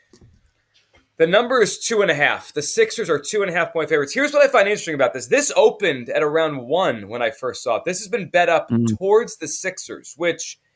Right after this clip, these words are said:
Speaker 1: is certainly, uh, a-, an indication that people are believing the series as a whole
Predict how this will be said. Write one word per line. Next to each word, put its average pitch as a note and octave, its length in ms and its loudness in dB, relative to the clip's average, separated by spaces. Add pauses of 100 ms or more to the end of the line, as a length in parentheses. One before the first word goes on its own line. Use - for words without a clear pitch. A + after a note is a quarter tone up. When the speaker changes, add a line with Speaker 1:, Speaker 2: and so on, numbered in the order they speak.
(360)
Speaker 1:
is F3+ 440 2
certainly, F#3+ 840 -2 (200)
uh, - 440 -16 (180)
a-, D3 220 -6
an D#3 100 -4
indication E3+ 560 -2
that C#3+ 200 -2 (180)
people F3+ 320 -4
are D#3+ 60 4
believing D3+ 680 -2 (160)
the C3+ 120 -6
series E3 500 -2
as C#3+ 240 4
a A#2+ 80 4
whole G3 540 0